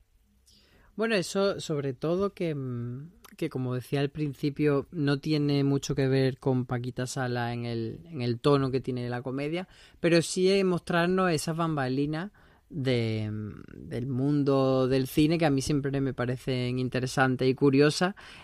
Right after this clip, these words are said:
y mostrárnoslas desde otro punto de vista. Así que, mm, bueno, me parece que además tiene personajes,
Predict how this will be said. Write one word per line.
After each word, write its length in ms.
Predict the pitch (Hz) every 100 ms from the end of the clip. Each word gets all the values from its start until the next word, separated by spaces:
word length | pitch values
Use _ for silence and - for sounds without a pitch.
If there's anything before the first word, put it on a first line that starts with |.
| - -
y 160 | 165 143
mostrárnoslas 680 | 139 - 143 139 156 165
desde 200 | 180 180
otro 200 | 196 185
punto 260 | 160 139 135
de 60 | 123
vista. 320 | 143 - 147
Así 260 | 120 135
que, 500 | 123 135 123 120 120
mm, 520 | 117 123 123 117 - 165
bueno, 340 | 170 151 156
me 120 | 156 139
parece 260 | 143 -
que 80 | -
además 260 | 165 170 -
tiene 220 | 180 160
personajes, 720 | 131 139 131 143 - 151